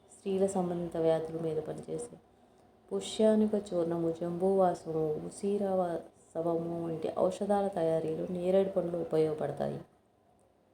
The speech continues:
నేరేడు పండు వగరు, తీపి రుచులు కలిగి ఉంటుంది. దీని వగరు రుచే దీ-, ఇన్ని ఔషధ గుణాలకు కారణం. జం-,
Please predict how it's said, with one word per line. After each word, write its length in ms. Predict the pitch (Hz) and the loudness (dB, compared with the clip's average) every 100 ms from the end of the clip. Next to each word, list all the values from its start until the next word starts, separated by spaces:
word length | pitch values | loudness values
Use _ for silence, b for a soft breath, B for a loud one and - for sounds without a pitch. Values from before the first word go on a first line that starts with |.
| _ _ _ 196 | _ _ _ 0
నేరేడు 420 | 202 214 233 233 | 6 8 8 8
పండు 280 | 233 208 202 | 6 4 2
వగరు, 640 | 190 170 165 180 185 185 | 2 0 2 2 2 -2
తీపి 540 | 185 175 175 - 185 | -6 -8 -8 -6 -6
రుచులు 360 | 180 165 175 196 | -4 -6 -4 -4
కలిగి 340 | 208 185 160 | 0 0 0
ఉంటుంది. 440 | 160 156 139 147 143 - _ _ _ _ 190 | -2 -6 -6 -6 -8 -12 _ _ _ _ -2
దీని 180 | 190 | 0
వగరు 380 | 185 175 180 185 | 2 2 4 4
రుచే 300 | 196 185 190 | 2 0 -2
దీ-, 220 | 185 170 - - | -4 -6 -10 -6
ఇన్ని 340 | 180 190 196 | 0 2 4
ఔషధ 320 | 170 170 170 170 | 2 -2 -2 -2
గుణాలకు 520 | 165 160 160 - 214 | 0 -2 -4 -4 -4
కారణం. 500 | 208 165 147 143 143 _ _ _ _ _ _ _ _ _ _ _ _ _ _ _ _ _ _ _ _ _ _ _ 196 | 0 0 0 -2 -6 _ _ _ _ _ _ _ _ _ _ _ _ _ _ _ _ _ _ _ _ _ _ _ 0
జం-, 240 | 196 | 2